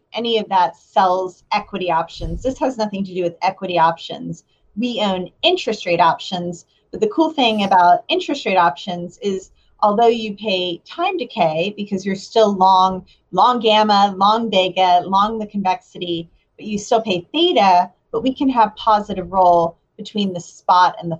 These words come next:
forward. So it's similar more to, like, um, you know,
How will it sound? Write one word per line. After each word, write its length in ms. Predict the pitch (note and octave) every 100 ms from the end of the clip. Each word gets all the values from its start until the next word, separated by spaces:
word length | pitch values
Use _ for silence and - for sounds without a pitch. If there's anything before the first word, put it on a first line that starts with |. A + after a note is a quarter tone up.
| -
forward. 460 | E3 B2 F2 C2+ - _ _ _
So 160 | -
it's 160 | A3+ -
similar 320 | D4+ D4 B3
more 300 | G#3 G3 F#3+
to, 160 | F#3 F3+
like, 260 | F3 E3 -
um, 500 | F3+ E3+ E3+ E3 E3 - _ _ _ G#3+
you 160 |
know, 80 | F#3+